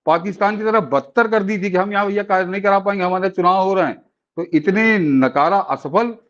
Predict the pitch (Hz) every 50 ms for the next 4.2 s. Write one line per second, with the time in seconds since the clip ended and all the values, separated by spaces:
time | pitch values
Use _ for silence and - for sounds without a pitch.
0 | _ _ _ - 113 117 127 131 143 151 151 170 196 226 185 - 143 117 104 139
1 | 165 214 254 247 - - 127 131 139 - - 160 143 - - 196 180 120 143 175
2 | 190 180 175 160 156 - 214 202 185 135 123 131 131 117 110 135 139 131 - 190
3 | 190 196 170 143 139 131 127 127 127 123 123 127 127 202 180 143 147 156 180 226
4 | 254 247 247 -